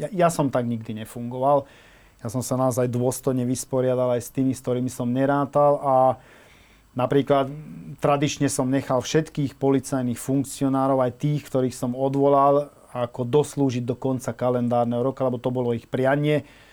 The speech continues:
Tomu sme vždy vyhoveli, lebo podľa mňa tieto če-, tieto krvavé oči nič dobré neprinášajú do policajného zboru.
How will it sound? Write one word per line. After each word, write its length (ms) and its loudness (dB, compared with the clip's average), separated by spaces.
Tomu 240 -2
sme 160 0
vždy 240 0
vyhoveli, 480 2
lebo 480 0
podľa 320 0
mňa 100 -2
tieto 220 -2
če-, 480 0
tieto 240 -4
krvavé 400 0
oči 240 -6
nič 160 -6
dobré 420 -4
neprinášajú 640 -4
do 80 -2
policajného 500 0
zboru. 460 4